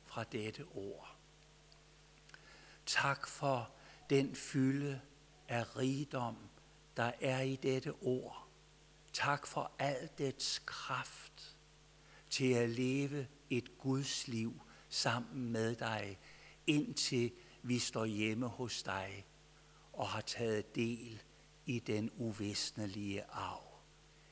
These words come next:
Giv os, Herre, at vi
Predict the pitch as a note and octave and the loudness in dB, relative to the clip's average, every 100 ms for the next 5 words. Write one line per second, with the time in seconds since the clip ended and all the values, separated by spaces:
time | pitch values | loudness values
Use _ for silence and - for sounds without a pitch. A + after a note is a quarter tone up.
0 | - - - C#3+ D3 B2 A#2 - G#2 G2 | -20 -10 0 0 2 -2 -2 -4 -6 -4
1 | F2+ F#2 F#2 - - - - - - - | -4 -4 -10 -14 -20 -20 -20 -20 -10 -6
2 | A2+ - G#2+ - | -6 -4 -6 -6